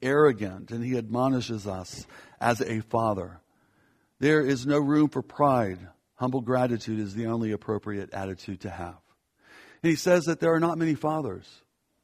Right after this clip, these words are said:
but Paul was that willing spiritual father for others. We have to ask ourselves as men in this congregation, are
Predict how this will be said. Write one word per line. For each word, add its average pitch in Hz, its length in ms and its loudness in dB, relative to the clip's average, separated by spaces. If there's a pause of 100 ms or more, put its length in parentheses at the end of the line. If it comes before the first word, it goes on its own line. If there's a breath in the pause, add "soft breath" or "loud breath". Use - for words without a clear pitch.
(280)
but 160 320 2
Paul 165 480 2
was 160 440 2
that 143 260 0
willing 151 400 2
spiritual 135 540 -2
father 135 480 0
for 139 200 -6
others. 101 500 -8 (640 loud breath)
We 185 80 4
have 170 100 4
to 170 100 -4
ask 165 280 0
ourselves 127 760 0
as 127 600 -4
men 135 640 2
in 131 380 -2
this 135 320 -6
congregation, 131 1080 -2
are 131 260 2